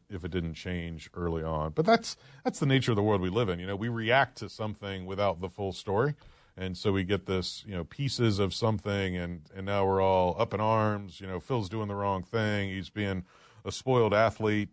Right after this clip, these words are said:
But, you know, we wait three days, and the guy donated a hundred thousand dollars regardless of whether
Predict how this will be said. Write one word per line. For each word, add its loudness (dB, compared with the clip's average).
But, 0
you -12
know, -6
we -6
wait 0
three -4
days, 2
and -10
the -12
guy 4
donated 0
a 2
hundred -2
thousand 0
dollars 2
regardless 0
of -12
whether 2